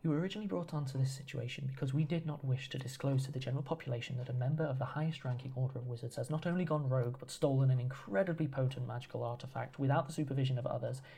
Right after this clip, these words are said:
in order to enact some kind of ludicrous and archaic ritual. The reason you were not made aware of anything more than this is we would hope that you had trapped them down, and we were intending to breach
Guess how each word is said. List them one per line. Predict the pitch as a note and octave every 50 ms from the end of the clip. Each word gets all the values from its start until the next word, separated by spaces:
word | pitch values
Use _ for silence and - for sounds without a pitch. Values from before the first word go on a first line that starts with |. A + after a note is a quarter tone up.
| -
in | - C3+
order | C3 B2 C3 C3+
to | C3+ - - C3 C3 B2+ B2+ C3 - - - - -
enact | D3+ C3 C3 C3+ C3 C3+ -
some | - D3 C3+
kind | C3+ C#3+ C3+ C3 B2+
of | C3 C3+ - - -
ludicrous | D3+ D#3 E3 D#3+ D3 D3 - - C3 B2+ C3 C3 -
and | - C3 C3+ C3+
archaic | C3 C3 C3+ C3+ C3 A#2+ B2 - - -
ritual. | C3 C3 - - - - - - _ _ _ - - - - - - - - - -
The | -
reason | A2+ A#2+ - B2+
you | A#2
were | A#2+ A#2
not | A#2+ C3+ C3
made | B2 B2 B2
aware | A#2 B2 C3+ C#3 C#3
of | C3+ C#3+
anything | C3+ C3 - C3 B2+ B2+
more | D3 D#3 C#3
than | C3 C3
this | B2 B2+ -
is | C3 A#2+
we | A#2+
would | A#2+ A#2 -
hope | D#3 C#3+ C#3 -
that | - - -
you | D3
had | C#3 C#3 C3
trapped | - - C3 - -
them | B2 A#2+
down, | A#2+ A#2 A#2 A#2+ C#3+ D3+ - - - - - -
and | B2 A#2 A#2+
we | B2+ C3
were | C3 B2+ B2+
intending | B2 B2+ C3 C#3 C#3 C#3 C3+ C3
to | C3+ C#3
breach | C3+ - G#3 A#3 B3+ F3+ - - - - - - - -